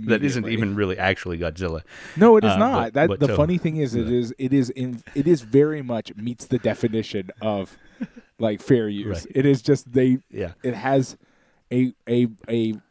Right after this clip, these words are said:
Speaker 2: representation of Godzilla's face in it, and they're like, "Nope, that's
Speaker 1: Right.
Speaker 2: ours."
Speaker 1: Yeah, yeah. Uh, so that one got taken down, and also we, uh, we only put them up on a three-month delay so that our supporters get to see them first, get to enjoy them first,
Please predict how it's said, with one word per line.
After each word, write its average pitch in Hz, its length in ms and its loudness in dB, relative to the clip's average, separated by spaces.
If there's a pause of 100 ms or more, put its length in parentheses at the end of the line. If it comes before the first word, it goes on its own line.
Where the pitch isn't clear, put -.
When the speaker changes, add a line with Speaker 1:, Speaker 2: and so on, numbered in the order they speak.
(100)
Speaker 2:
representation 135 760 0
of 101 100 -10
Godzilla's 101 520 -4
face 98 300 -8 (100)
in 113 120 -8
it, 76 220 -20 (180)
and 104 100 -12
they're 107 80 -4
like, 101 120 -6
"Nope, 143 160 0 (460)
that's 101 220 -6
Speaker 1:
Right. 101 60 -4
Speaker 2:
ours." 90 380 -8 (460)
Speaker 1:
Yeah, 82 200 -10 (800)
yeah. 95 240 -10 (220)
Uh, 113 360 -8
so - 160 -6
that 139 160 2
one 123 100 -4
got 107 180 -4
taken 92 260 -10
down, 95 320 -8
and 139 240 -4
also 110 600 -6
we, 92 320 -8
uh, 85 200 -8 (440)
we 123 160 -6
only 127 160 -4
put 113 180 -4
them 107 140 -4
up 127 300 -6
on 104 220 -8
a 92 240 -6
three-month 90 460 -8
delay 78 340 -12
so - 180 -12
that 82 240 -12
our 82 260 -12 (180)
supporters 117 580 -2
get - 180 -10
to - 80 -18
see - 140 -10
them 76 160 -8
first, 85 420 -6
get 82 140 -16
to - 80 -16
enjoy 76 260 -14
them 73 160 -16
first, - 400 -18